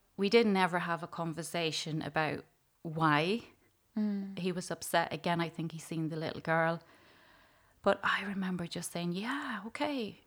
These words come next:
Speaker 1: because at that time I just thought, "Okay, if this will put things right, I'll write the letter."
Speaker 2: Hmm.
Speaker 1: Um, so I did. I wrote the letter, and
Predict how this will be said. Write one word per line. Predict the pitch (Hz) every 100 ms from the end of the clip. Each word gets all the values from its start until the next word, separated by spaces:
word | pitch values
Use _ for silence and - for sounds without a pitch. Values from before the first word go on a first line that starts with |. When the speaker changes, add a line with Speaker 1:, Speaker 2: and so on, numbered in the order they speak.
| -
Speaker 1:
because | - 214 196
at | - 233
that | - 208 -
time | 208 202 185 185 -
I | - 190
just | 190 190 -
thought, | - 180 -
"Okay, | 220 240 262
if | 226 -
this | 262 -
will | 330
put | - 302 -
things | 294 277 277
right, | 220 180 190 - - _ - _
I'll | 190 180
write | 180 165 180 -
the | 214
letter." | 214 180 156 - - - _ _
Speaker 2:
Hmm. | 214 202 185 180 170 170 170 _
Speaker 1:
Um, | - 175 170 170
so | - 233
I | 254
did. | 247 185 175
I | 180
wrote | 185 190
the | 196
letter, | 185 170 175 - 175 175 _ _ _ _ _ _ _ _ _ _ _ -
and | 170 165 165 170 165